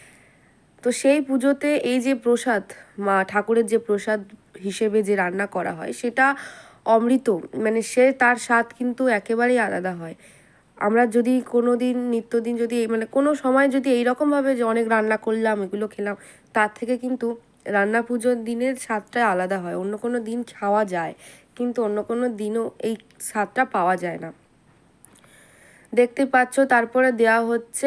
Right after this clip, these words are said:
একটু খেজুরের, আহ, এটা খেজুর গুড় কিনা আমি জানি না, তবে এটা গুড় একদম মানে শক্ত। দেখতেই পাচ্ছ কখন থেকে ধরে আছে, যাক পড়ে যাবে। এটা খুব ভালো হয়, এটা কিন্তু পায়েসে দেওয়া হচ্ছে। তারপরে দেওয়া হচ্ছে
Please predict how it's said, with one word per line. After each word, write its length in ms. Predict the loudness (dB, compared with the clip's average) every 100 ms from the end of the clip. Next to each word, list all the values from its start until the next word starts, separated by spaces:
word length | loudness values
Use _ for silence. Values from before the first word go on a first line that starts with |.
| 2
একটু 320 | 0 -4 -2 -2 -4
খেজুরের, 720 | -4 2 2 0 2 4 2
আহ, 560 | 0 -16 -12 -2 0 0
এটা 160 | 0 -2
খেজুর 420 | 4 4 4 2
গুড় 220 | 0 -4
কিনা 220 | -2 -2 0
আমি 140 | 0 0
জানি 240 | 0 0
না, 120 | -2 -2
তবে 340 | -2 0 0 0 -2
এটা 200 | -2 -2 -2 -2
গুড় 220 | 0 2
একদম 380 | 0 0 4 6 6
মানে 280 | 2 0 -2 -4
শক্ত। 500 | -4 -6 -6 -10 -4 -4 -6 -14 -20 -20 _ _ _
দেখতেই 320 | 0 0 0 0
পাচ্ছ 220 | 0 -2 -2 0 2
কখন 280 | 0 0 -2
থেকে 160 | -2 -4
ধরে 200 | -2 -2
আছে, 140 | 0 0
যাক 240 | 0 0 0 0
পড়ে 240 | 4 4
যাবে। 200 | 4 4 2
এটা 140 | 2 -2
খুব 180 | -4 -4 -4
ভালো 260 | 0 2 2
হয়, 160 | -2 -2
এটা 140 | -4
কিন্তু 240 | -6 -4 -6
পায়েসে 420 | -4 -4 -4 -6
দেওয়া 280 | -4 -2 -2
হচ্ছে। 380 | -4 -10 -8 -6 -6 _ _ _ _ _ _ _ _ _ _ _ _ _ _ _ _ _ _ _ _ _ _ _
তারপরে 360 | 0 2 4 4
দেওয়া 220 | 6 4 4
হচ্ছে 300 | 2 2